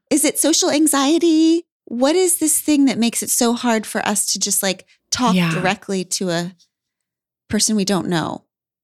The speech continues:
Speaker 2: I think it's a little bit of social anxiety. Like, I won't even know the questions to ask. Like, I won't, uh, like, I'll, so, I think there's something that feels,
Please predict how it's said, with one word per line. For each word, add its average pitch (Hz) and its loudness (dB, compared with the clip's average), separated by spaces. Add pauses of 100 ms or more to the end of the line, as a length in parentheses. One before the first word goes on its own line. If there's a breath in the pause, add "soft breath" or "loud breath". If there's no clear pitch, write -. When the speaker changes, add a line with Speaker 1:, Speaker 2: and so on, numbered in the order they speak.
(240)
Speaker 2:
I 240 2
think 262 0
it's 277 -2
a 269 0
little 214 2
bit 214 0
of 202 -2
social 180 -6
anxiety. 175 -6 (340)
Like, 233 0
I 233 2
won't 240 2
even 233 2
know 190 0
the 175 -4
questions 208 -6
to 285 -6
ask. 269 -4 (540)
Like, 214 0
I 196 2
won't, 202 -4
uh, 202 0
like, 190 -4
I'll, 196 -2
so, - -4 (260 loud breath)
I 247 2
think 294 0
there's 262 0
something 233 0
that 180 -2
feels, 185 -4